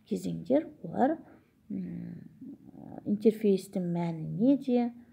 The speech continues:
ы, қосымша мен функциялар орындайтын жұмысты түсіну, интерфейс құруды көз ал-, алдымызға елестету, құру құралдар көмегімен жұмысқа қабілетті модель құру,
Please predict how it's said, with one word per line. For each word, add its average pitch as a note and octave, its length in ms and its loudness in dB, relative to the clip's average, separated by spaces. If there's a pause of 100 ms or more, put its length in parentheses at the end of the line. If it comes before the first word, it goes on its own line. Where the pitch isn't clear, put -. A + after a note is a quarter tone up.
(440)
ы, E3 120 -8 (140)
қосымша A3+ 500 2
мен G#3+ 180 4
функциялар G#3 760 2 (720)
орындайтын G3+ 640 4
жұмысты F3+ 520 -6
түсіну, A#3 720 0 (360)
интерфейс A3 720 2
құруды F#3 600 0 (120)
көз A3+ 340 2
ал-, F#3 280 2 (1040)
алдымызға F#3 720 -2
елестету, A3+ 1040 -2 (720)
құру C4+ 260 6
құралдар G3+ 580 6
көмегімен F3+ 560 -2
жұмысқа F#3 480 -6
қабілетті F3 640 -6
модель D#3+ 500 -2
құру, A3 300 -2